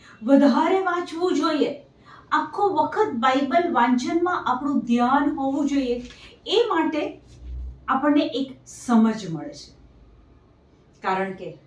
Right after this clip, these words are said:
આ પૃથ્વી પરનું જીવન એ તો ટૂંકું જીવન છે, પણ ત્યાર પછી અનંતકાળિક જીવન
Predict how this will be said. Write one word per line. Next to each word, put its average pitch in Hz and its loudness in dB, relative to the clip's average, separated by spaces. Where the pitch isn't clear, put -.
આ 190 0
પૃથ્વી 247 -2
પરનું 311 2
જીવન 339 -4
એ - -2
તો 311 -4
ટૂંકું 254 2
જીવન 160 -8
છે, - -16
પણ 320 2
ત્યાર 311 0
પછી 330 -4
અનંતકાળિક 277 4
જીવન 190 -6